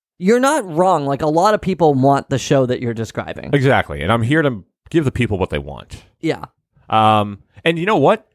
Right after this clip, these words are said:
Speaker 2: I-, it doesn't mean that they, uh, I mean, it's a reality show. So for all we know, people have an equal shot. Maybe that person who, like, thinks they're gonna be the next Picasso, like, they do their whole thing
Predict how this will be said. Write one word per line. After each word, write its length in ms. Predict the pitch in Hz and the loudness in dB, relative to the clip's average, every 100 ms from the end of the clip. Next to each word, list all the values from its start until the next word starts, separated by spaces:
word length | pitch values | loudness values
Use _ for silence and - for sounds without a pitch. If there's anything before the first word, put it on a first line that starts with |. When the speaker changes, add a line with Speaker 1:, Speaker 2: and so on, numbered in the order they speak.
| _ | _
Speaker 2:
I-, 140 | 156 156 | -8 -4
it 100 | 135 | -2
doesn't 240 | 180 180 | 0 0
mean 160 | 156 156 | -2 0
that 140 | 135 | 0
they, 180 | 120 117 | 2 2
uh, 280 | 107 101 95 95 _ _ _ _ _ _ _ 147 | 4 2 0 -4 _ _ _ _ _ _ _ -4
I 40 | |
mean, 160 | 147 151 | 0 0
it's 120 | 143 | 2
a 40 | |
reality 400 | 117 147 208 113 | 2 2 2 -2
show. 200 | - 90 | -2 -4
So 140 | 92 110 | -2 -2
for 180 | 127 | 2
all 120 | 147 151 | 2 2
we 100 | 185 | -2
know, 280 | 85 87 - _ _ _ _ _ _ | -4 -4 -8 _ _ _ _ _ _
people 200 | - 359 | -2 0
have 100 | 233 | 0
an 60 | 139 | 0
equal 160 | 135 120 | -2 -2
shot. 240 | 175 113 | 0 2
Maybe 180 | 135 180 | 0 2
that 160 | 160 - | 0 0
person 300 | 147 131 123 | -2 0 -2
who, 120 | 113 | 0
like, 160 | 104 - | 0 0
thinks 180 | 127 | -2
they're 100 | - | -2
gonna 140 | 113 107 | 0 2
be 60 | |
the 80 | 98 | 2
next 180 | 104 - | 2 -2
Picasso, 480 | 101 101 98 117 117 | -2 0 0 0 0
like, 140 | 95 | 0
they 100 | 110 | 0
do 140 | 110 110 | 2 2
their 100 | 104 | 2
whole 160 | 113 | 2
thing 320 | 101 107 127 | 0 -2 -2